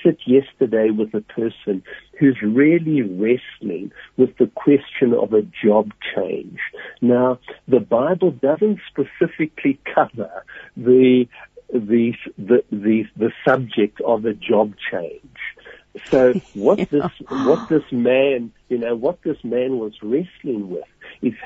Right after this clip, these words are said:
Speaker 1: how does he interpret God's general will within this particular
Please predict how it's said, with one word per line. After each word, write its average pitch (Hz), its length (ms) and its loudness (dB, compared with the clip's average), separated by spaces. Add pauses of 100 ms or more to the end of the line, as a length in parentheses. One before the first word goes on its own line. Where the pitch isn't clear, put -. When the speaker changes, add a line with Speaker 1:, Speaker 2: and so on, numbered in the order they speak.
Speaker 1:
how 196 280 -2
does 165 280 0
he 147 220 2
interpret 120 880 -2 (120)
God's 120 340 4 (300)
general 131 600 4
will 85 460 -10 (480)
within 170 680 2
this 160 160 2 (160)
particular 147 840 -2